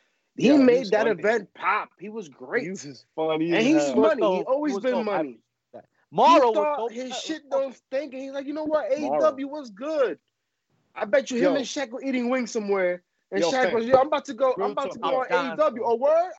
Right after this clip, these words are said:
Speaker 1: I'm down to go
Speaker 3: Papa
Speaker 1: there next
Speaker 3: John
Speaker 1: week."
Speaker 3: wings.
Speaker 2: Yo, bro,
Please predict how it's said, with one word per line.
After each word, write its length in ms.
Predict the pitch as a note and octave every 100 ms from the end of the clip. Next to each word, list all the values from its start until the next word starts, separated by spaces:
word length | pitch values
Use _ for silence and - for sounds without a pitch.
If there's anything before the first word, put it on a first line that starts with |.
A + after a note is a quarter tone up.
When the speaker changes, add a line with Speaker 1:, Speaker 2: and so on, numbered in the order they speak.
| D4+
Speaker 1:
I'm 120 | E4
down 200 | D4+ D4
to 60 |
go 180 | C4 G3+
Speaker 3:
Papa 120 | E3+ D3+
Speaker 1:
there 40 |
next 80 | -
Speaker 3:
John 180 | F3 E3+
Speaker 1:
week." 60 | D#3+
Speaker 3:
wings. 340 | C#3 B2+ - _ _ - _ -
Speaker 2:
Yo, 280 | D#3 C3+ G#2 C3+ _ - G3
bro, 220 | F#3 D#3